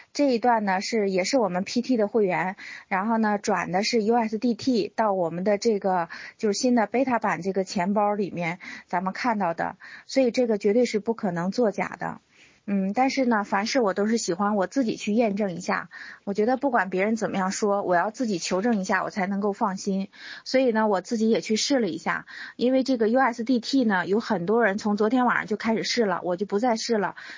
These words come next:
我是转了零点七九个以太坊到我的这个，呃，就新版的这个，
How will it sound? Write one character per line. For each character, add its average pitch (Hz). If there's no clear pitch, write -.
我 208
是 262
转 214
了 202
零 208
点 208
七 -
九 202
个 202
以 180
太 233
坊 170
到 247
我 185
的 202
这 202
个， 185
呃， 170
就 185
新 247
版 240
的 170
这 214
个， 180